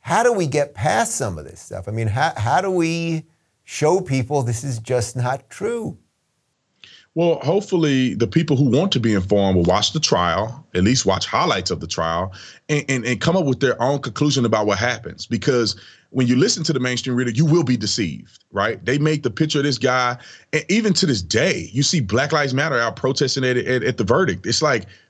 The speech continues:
Speaker 2: dude, this was a white guy who they considered a suspect, and then you have white victims, you have a white judge, you have a white prosecutor, you have a white defense team. I mean, what are y'all even talking about? This has nothing to do with black people. This has nothing to do with black in general.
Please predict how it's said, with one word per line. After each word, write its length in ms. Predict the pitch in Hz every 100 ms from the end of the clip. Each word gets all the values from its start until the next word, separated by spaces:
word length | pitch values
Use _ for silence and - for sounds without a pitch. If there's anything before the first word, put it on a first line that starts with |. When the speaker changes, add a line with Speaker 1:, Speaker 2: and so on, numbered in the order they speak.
| -
Speaker 2:
dude, 300 | 131 240 202
this 160 | 180 180
was 120 | 117
a 100 | 90 78 _ 85
white 380 | 92 151 285
guy 360 | 170 98 95 - -
who 220 | 147 135
they 160 | 117 127
considered 420 | 131 113 123 117
a 80 | 110
suspect, 560 | 113 101 - 92 117 - - - -
and 140 | 131
then 80 | 151
you 100 | 151
have 100 | 131
white 320 | 101 101 175 131
victims, 460 | 104 92 104 131
you 80 | 120
have 100 | 92
a 60 | 82
white 260 | 101 160
judge, 420 | 147 113 101 113
you 60 | 110
have 100 | 92
a 60 | 80
white 240 | 120 175
prosecutor, 520 | 143 113 98 - 117
you 100 | 120
have 80 | 92
a 40 |
white 220 | 82 156 170
defense 380 | 123 123 107
team. 360 | 92 107 104 131 - - _ _ -
I 60 | 151
mean, 120 | 156 143
what 240 | 170 262
are 40 |
y'all 240 | 320 190 156
even 200 | 135 95
talking 260 | - 233
about? 120 | 113 127
This 100 | -
has 180 | 110
nothing 300 | 139 202 175
to 40 | 135
do 160 | 123
with 140 | 269 107
black 220 | 98 87
people. 280 | 90 - - -
This 140 | 220 -
has 160 | -
nothing 160 | 190 180
to 40 |
do 100 | 196
with 100 | 165
black 200 | 170 160
in 100 | 117
general. 500 | 98 233 113 80 -